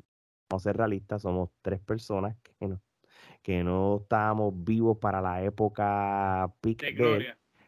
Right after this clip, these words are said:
Speaker 1: Simplemente todo lo que sabemos es a base de información, research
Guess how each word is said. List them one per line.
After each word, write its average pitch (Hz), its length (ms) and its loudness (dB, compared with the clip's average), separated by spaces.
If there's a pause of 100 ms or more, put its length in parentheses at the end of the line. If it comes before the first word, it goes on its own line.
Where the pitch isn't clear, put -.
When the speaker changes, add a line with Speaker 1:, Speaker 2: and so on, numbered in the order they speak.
(120)
Speaker 1:
Simplemente 113 680 4
todo 104 300 4
lo 113 140 2
que 117 120 -2
sabemos 110 560 0
es 113 120 -2
a 110 100 -2
base 92 300 0
de 90 60 2
información, 90 680 -2
research 120 640 -2